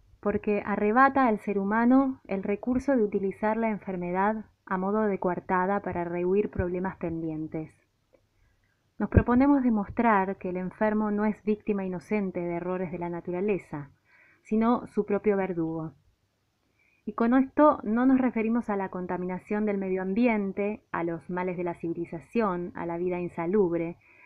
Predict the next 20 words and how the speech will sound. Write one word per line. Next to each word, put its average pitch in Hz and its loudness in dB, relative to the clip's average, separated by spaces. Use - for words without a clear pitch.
ni 202 0
a 202 2
villanos 208 2
similares, 196 0
sino 247 2
que 277 4
pretendemos 262 4
situar 233 2
en 202 0
primer 233 0
plano 254 2
el 196 0
aspecto 208 -2
metafísico 202 -4
de 175 -6
la 170 -4
enfermedad. 160 -6
A 190 0
esta 196 -2
luz, 269 0